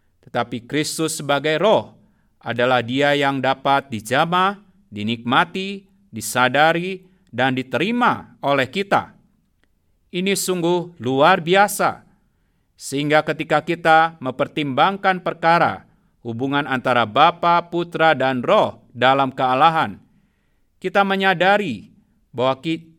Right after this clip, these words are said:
jika kita memperoleh salah satu saja, kita memperoleh semuanya.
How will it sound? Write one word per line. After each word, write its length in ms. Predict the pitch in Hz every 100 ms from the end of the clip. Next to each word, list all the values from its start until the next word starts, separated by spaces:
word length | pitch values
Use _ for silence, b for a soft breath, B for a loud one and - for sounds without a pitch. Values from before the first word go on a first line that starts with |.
| -
jika 320 | 135 123 147
kita 640 | - 214 214 180 107 - _
memperoleh 560 | 139 - - 160 160 160
salah 320 | 160 156 151
satu 400 | - 214 240 247
saja, 480 | 254 233 180 110 - _ _ _ _ _ _
kita 280 | 165 170 165
memperoleh 800 | 156 147 - 160 151 151 147 143
semuanya. 880 | - 156 151 175 202 214 151 80